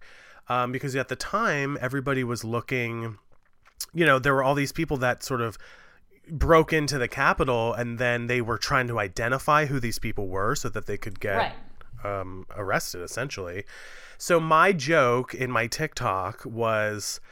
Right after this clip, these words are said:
Speaker 1: "What's that thing that just might feel a little bit illegal that you did on January sixth that just lives in your head rent free?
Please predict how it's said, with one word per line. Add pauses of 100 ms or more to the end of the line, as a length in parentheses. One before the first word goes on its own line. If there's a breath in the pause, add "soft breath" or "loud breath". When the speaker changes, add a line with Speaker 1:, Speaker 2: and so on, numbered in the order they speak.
(440 loud breath)
Speaker 1:
"What's
that
thing
that
just
might
feel
a
little
bit
illegal
that
you
did
on
January
sixth
that
just
lives
in
your
head
rent
free?